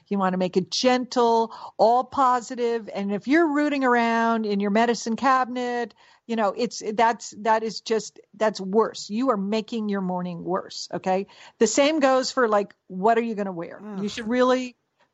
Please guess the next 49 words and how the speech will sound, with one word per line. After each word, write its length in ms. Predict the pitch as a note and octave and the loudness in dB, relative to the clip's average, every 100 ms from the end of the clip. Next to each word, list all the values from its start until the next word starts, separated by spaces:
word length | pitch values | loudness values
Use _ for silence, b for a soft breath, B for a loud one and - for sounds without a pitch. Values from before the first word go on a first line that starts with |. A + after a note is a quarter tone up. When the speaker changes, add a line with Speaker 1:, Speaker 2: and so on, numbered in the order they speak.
| _ | _
Speaker 1:
I 180 | - G3 | -2 0
know, 280 | G3+ - - F#3+ | 0 -2 -6 -2
you 140 | G#3+ | 0
should 120 | G#3+ | 0
put 120 | G#3 | 2
Speaker 2:
It's 60 | A3+ | 2
Speaker 1:
out 20 | |
Speaker 2:
the 60 | A3+ | 2
Speaker 1:
your 100 | A3+ | 2
Speaker 2:
same. 80 | - | 4
Speaker 1:
clothes 200 | - C#4 | 2 2
the 60 | |
Speaker 2:
I 20 | |
Speaker 1:
night 100 | C#4+ C#4+ | 2 2
Speaker 2:
mean, 100 | C#4 | 0
Speaker 1:
before. 140 | A#3 | -4
Speaker 2:
you 180 | B3+ D#4+ | -6 -2
know, 220 | C#4 B3 | 0 0
haven't 300 | B3 B3+ D4 | 0 -2 -2
we 140 | C#4+ C#4 | -2 -2
known 200 | C4 B3+ | -2 -2
this 200 | B3 B3+ | -4 -2
our 120 | A3+ | -2
whole 200 | G#3 A3+ | -2 -4
lives? 560 | A3 G#3+ A3+ A#3 - - | -2 -2 -4 -8 -14 -8
Make 200 | A3 A3 | -6 -6
the 80 | G#3+ | -2
coffee. 280 | A#3 G#3 | 0 2
Ever 180 | G#3+ B3+ | 2 2
Speaker 1:
I 40 | D#4+ | 4
Speaker 2:
do 120 | E4+ | 4
everything 460 | D#4+ E4+ F4+ F4 | 4 4 2 2
the 80 | D4+ | 2
night 220 | C#4 C4 | 2 2
before. 440 | C4 A#3+ G#3 D3 A#2+ - - | -2 -6 -6 -8 -12 -14 0
Okay. 320 | B3 B3+ G3 | 0 2 -2
So 160 | E3+ A#3 | -2 -4
then 160 | A#3 | -2
you're 140 | B3 B3 | 2 2
up 80 | A#3 | 2
Speaker 1:
I 40 | |
Speaker 2:
till 120 | A#3 | 0
midnight. 480 | G#3+ F#3+ D#3+ C#3+ B2 _ B B B B D3 | 0 -2 -4 -10 -14 _ B B B B -2
All 60 | B3 | 4
right. 200 | A#3 G3+ | 4 4
Go 120 | B3+ C4+ | 2 2
ahead. 380 | A#3 G3 F3+ - _ | 4 2 0 -8 _
What? 220 | G#3+ C4 | 2 2
<laughs> 80 | C#4+ | 2